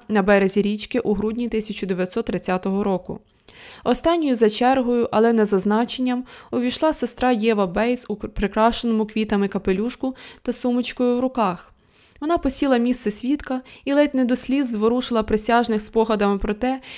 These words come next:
якою прихильною до неї була сестра Тедгуд першої ночі зібрання. Як зізналась, що тієї ночі Господь торкнувся її серця через натхненну проповідь преподобного Скрогінса, спрямовану проти руйнівної дії віски та тілесних зваб.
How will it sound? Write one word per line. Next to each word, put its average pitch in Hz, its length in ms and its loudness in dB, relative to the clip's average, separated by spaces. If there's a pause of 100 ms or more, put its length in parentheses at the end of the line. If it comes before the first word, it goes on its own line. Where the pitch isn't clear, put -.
(120)
якою 269 340 0
прихильною 262 640 2
до 208 200 0
неї 240 260 0
була 220 240 2
сестра 214 320 -2
Тедгуд 226 520 -2
першої 214 400 2
ночі 220 280 0
зібрання. 208 640 0 (500)
Як 240 160 0
зізналась, 247 540 0
що - 160 -4
тієї 254 280 -2
ночі 254 280 -2
Господь 226 420 -2
торкнувся 254 460 -4
її 226 200 -2
серця 254 540 0 (260)
через 262 280 -2
натхненну 247 520 0
проповідь 247 460 -2
преподобного 214 600 0
Скрогінса, 220 600 -2
спрямовану 202 580 0
проти 214 300 0
руйнівної 202 580 4
дії 185 300 0
віски 220 340 -2
та 202 120 0
тілесних 180 520 0
зваб. 214 360 -2